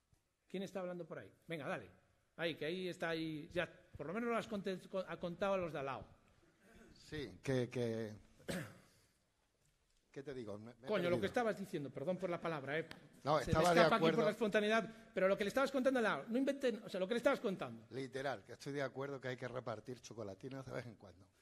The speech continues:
Speaker 1: Que es celebrar.
Speaker 2: Sí, sí, es
Speaker 1: Que se
Speaker 2: compartir.
Speaker 1: nos olvida celebrar, ¿no?
Speaker 2: Efectivamente.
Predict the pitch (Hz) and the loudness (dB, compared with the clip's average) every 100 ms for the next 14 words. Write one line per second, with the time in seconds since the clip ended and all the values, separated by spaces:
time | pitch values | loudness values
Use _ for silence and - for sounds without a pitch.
0 | _ - 165 - - 165 165 - - 180 | _ -20 -20 -20 -20 -20 -20 -20 -20 -20
1 | - 156 190 - - 104 - - - 127 | -20 -20 -20 -20 -20 -18 -16 -16 -12 -10
2 | - - - - - - - - - - | -10 -2 0 0 -2 4 4 4 2 2
3 | - - - - - - - - - - | 2 4 6 6 6 6 6 4 4 4
4 | - - - - - - - - - - | 4 6 6 6 -6 -6 -6 -6 -8 -10
5 | - - - - - - 214 226 311 - | -10 -10 -10 -10 -10 2 6 10 8 6
6 | - - 240 190 175 175 113 - - - | -4 0 4 4 4 2 0 -6 -14 -14
7 | - 160 170 175 139 - 175 160 202 208 | -10 -8 -6 -4 -4 0 2 4 4 4
8 | 208 208 202 240 180 120 - - 160 156 | 2 2 2 0 -2 -6 -8 -4 -2 -2
9 | 131 123 233 269 - _ _ - 110 98 | -4 -4 -6 -8 -14 _ _ -20 -18 -18
10 | 87 | -20